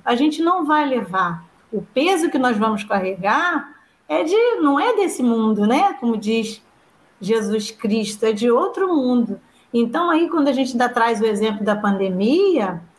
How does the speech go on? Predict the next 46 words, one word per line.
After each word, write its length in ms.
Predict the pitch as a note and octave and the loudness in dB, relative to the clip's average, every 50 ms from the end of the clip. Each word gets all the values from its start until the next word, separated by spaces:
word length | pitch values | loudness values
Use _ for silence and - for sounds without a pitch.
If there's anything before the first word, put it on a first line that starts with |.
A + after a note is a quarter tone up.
| _ _ _ | _ _ _
é 80 | A#3+ A#3+ | 0 0
exatamente 720 | B3+ B3+ A#3+ C#4+ C#4+ C#4 D4+ D4 C#4+ D4+ F4+ F4+ - - | 2 2 2 0 0 2 2 2 2 2 0 -2 0 0
isso. 520 | G4+ F#4 E4+ F4 F4 D#4 - - A#3+ - - - - _ _ _ _ _ _ - | 2 2 4 2 2 0 -2 -4 -6 -8 -10 -14 -20 _ _ _ _ _ _ -2
E 160 | A#3 A#3+ C4+ | 0 2 2
esse 260 | E4+ G4+ G4+ G4+ F#4+ | 2 2 0 -2 -2
conhecimento 920 | - D#4+ D4+ C#4 C4+ C#4 C4+ - C#4 B3 A3+ A3+ A#3+ C#4 E4+ F#4 F#4 E4+ C#4 | 0 2 2 2 2 2 0 0 0 0 2 2 2 2 2 0 -2 -4 -2
tem 160 | D#4 D4+ D4 | 0 2 2
muito 240 | D4+ D#4+ F4+ D4+ G4 | 2 0 2 0 0
a 40 | F4+ | 0
ver 180 | E4+ F#4+ F#4 F#4+ | 2 0 0 0
com 140 | G4+ G#4 | 0 -2
o 20 | G4 | -2
título 480 | - - F4+ G4+ G4+ - F#4+ F#4+ F4+ | -2 -2 -2 -2 0 2 2 4 4
da 120 | D4+ E4+ E4 | 4 4 2
lição, 680 | E4+ F4+ G4 G4 - - E4 D#4 D#4 D#4 E4 D#4+ - - _ _ _ _ | 2 2 0 0 0 0 2 2 2 2 0 -2 -8 -16 _ _ _ _
que 160 | - D4 C#4 | 0 2 2
é 120 | B3+ B3 A#3+ | 2 2 0
Liberte 600 | A#3+ A#3+ B3+ A#3 G#3+ G#3 B3+ C4+ D4 D4+ D4+ - | 0 -2 -2 -2 0 0 0 0 0 -2 -4 -6
Sua 340 | - - - D4+ D4+ C#4+ C4+ | -12 -6 -2 0 2 2 2
Alma. 600 | B3 A#3 A#3+ A#3+ B3 A#3+ G#3+ G3+ F#3+ F3 - - - _ _ | 2 2 0 0 0 0 0 0 0 -2 -6 -12 -20 _ _
E 80 | C4 C4+ | -4 -4
o 80 | C4+ C4+ | -4 -2
que 140 | - F#4 F#4+ | -2 -2 -2
que 160 | F#4 - F#4 | 0 0 2
Jesus 400 | F#4+ G4 E4+ D4 D#4+ D#4+ D#4 - | 2 2 2 2 0 0 -2 -4
Cristo 480 | - C#4+ C#4+ D4 C#4+ D4 - - C#4 | -4 -2 0 0 0 -2 -4 -4 -4
de-, 180 | B3 A#3 B3+ B3+ | -2 -2 -2 -2
disse 340 | A3 G#3+ A3 A#3+ A#3 - - | -2 -2 -2 -2 -4 -4 -4
pra 200 | - A#3+ A#3+ A#3 | -2 0 0 0
gente? 520 | - G#3+ G#3+ F#3+ F#3+ F3 E3+ - - F3 - - _ _ _ _ - | 0 0 -2 -2 -2 -4 -8 -10 -14 -18 -20 -20 _ _ _ _ -2
"Conhecereis 720 | A#3+ A#3+ A#3 A3 A3 A3 - A#3 A3+ A3 A3 A3 G#3 A3 | 0 0 2 2 0 0 0 0 2 2 2 2 2 0
a 60 | G#3+ | 0
verdade 800 | G3+ A3 A3+ G#3+ G#3 F#3 F#3+ G3+ G#3 G#3+ A3+ B3+ B3+ B3 - C4+ | 2 0 0 0 0 0 0 2 2 2 2 2 0 -2 -2 -2
e 80 | C#4 | 0
a 80 | C#4 C4+ | 0 2
verdade 440 | C4 C#4 C4 B3 A#3 B3 B3 G#3+ G#3+ | 2 2 2 4 4 2 2 0 -2
vos 200 | G3+ G#3 G3+ G3 | 0 0 0 0
libertará." 580 | G3+ F#3+ F#3+ G3 F3 E3+ - F#3+ G3 A3 A#3+ | 0 0 -2 -4 -4 -2 -2 0 2 2 2
Por 260 | A#3+ A#3 - G4+ G#4 - | 0 0 -2 -2 -2 0
quê? 120 | C#4+ C4 | -2 -4
Porque 280 | C4+ - C4 - D4 D4 | -4 -4 -8 -2 -2 0
o 140 | D4 D4 | 0 -2
conhecimento, 1080 | D4 - D#4 D4+ C#4+ D4 D4+ D4+ D4+ - C#4+ B3+ B3+ B3 C4 C#4 D4 E4 D#4+ D4+ - D4 | 0 0 2 2 4 2 2 0 0 -2 0 0 2 2 2 2 2 2 0 -2 -2 -2
ele 180 | C#4 C#4 D4+ | 0 2 2
nos 220 | D4+ D#4 D#4 C4+ B3 | 4 4 4 2 2
dá 120 | C#4 D4 | 2 2